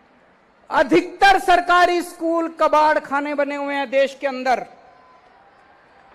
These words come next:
अधिकतर सरकारी स्कूल खटारा बने हुए हैं, टॉयलेट नहीं है, पीने का पानी नहीं है, बिल्डिंग टूटी पड़ी है, छत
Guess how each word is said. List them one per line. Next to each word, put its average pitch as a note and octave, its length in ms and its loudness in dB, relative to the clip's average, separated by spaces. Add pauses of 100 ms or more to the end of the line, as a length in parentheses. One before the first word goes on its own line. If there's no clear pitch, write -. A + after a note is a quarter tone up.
(140)
अधिकतर F4+ 600 2
सरकारी F#4+ 600 4
स्कूल F#4+ 380 0
खटारा F4+ 480 4
बने F#4 220 2
हुए F#4 200 4
हैं, F4 400 0 (1600)
टॉयलेट F#4+ 460 2
नहीं F#4+ 260 0
है, F#4+ 100 6
पीने F#4 320 2
का F#4+ 120 4
पानी F#4+ 400 2
नहीं G4 220 0
है, F4 320 4
बिल्डिंग F4 380 -4
टूटी F#4 280 -2
पड़ी F#4+ 260 0
है, F#4+ 420 2 (460)
छत F4 220 2